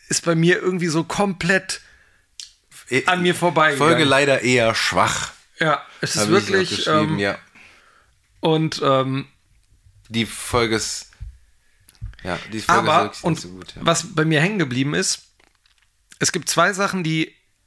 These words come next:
Speaker 1: also, oder es ist die erste Folge, wo die Effekte, teilweise sind, sind die Effekte ja extrem gut, finde ich. Teilweise, äh, aber in dieser Folge sind so viele Effekte, wo man, äh, sie werden am Ende irgendwie gerettet von den, äh, diesen, ich sag mal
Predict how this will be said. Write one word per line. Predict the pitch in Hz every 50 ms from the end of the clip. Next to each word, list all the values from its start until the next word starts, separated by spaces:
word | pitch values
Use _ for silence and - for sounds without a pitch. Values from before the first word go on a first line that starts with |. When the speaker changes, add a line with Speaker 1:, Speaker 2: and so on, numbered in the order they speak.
| _ _ _ _ _ _ _ _
Speaker 1:
also, | - 165 208
oder | 202 196 165 160 165 -
es | 143 -
ist | 175 -
die | 180 175
erste | 190 202 196 - 214 185
Folge, | - - 180 180 165 170 156
wo | 143 156
die | 143 151 143
Effekte, | 139 - - 175 196 - - - - 226 240 240 - - _ -
teilweise | - 170 190 202 151
sind, | 165 190 190 - -
sind | 170 151 160 143
die | 170
Effekte | 151 - 156 - - 147
ja | 143 123 - - - - -
extrem | 139 - - - - 170 156 143
gut, | 123 127 120 -
finde | - - 120 113 110
ich. | 113 - - - - _ _
Teilweise, | - - 135 139 143 135 139 139 139 - 156 156
äh, | 165 - - - - - - - - - -
aber | - 143 165
in | 165
dieser | 160 180 202 233 190
Folge | - - 180 190 196 156 160
sind | 143 160 156
so | - 208
viele | 208 - 208 202 180 175 170 175 - - 240
Effekte, | 175 - - - 196 202 - - - 165 165 180 180 156
wo | 147 131 147
man, | 160 156 160 160 160 156 151 151 - - - - - - - - - - _ _ _ _ _ -
äh, | - 156 143 151 147
sie | 143 127 135
werden | 165 170
am | 170 156 156
Ende | 165 165 170
irgendwie | 170 170 151 139 156
gerettet | 127 139 139 123 151 160 - 196 190 156
von | - - 160 151 143
den, | 143 139 135 131 135 135
äh, | 135 127 123 123 120 117 117 120
diesen, | 123 123 120 117 117 117 113 110 -
ich | - 104
sag | - 123 113
mal | 101 92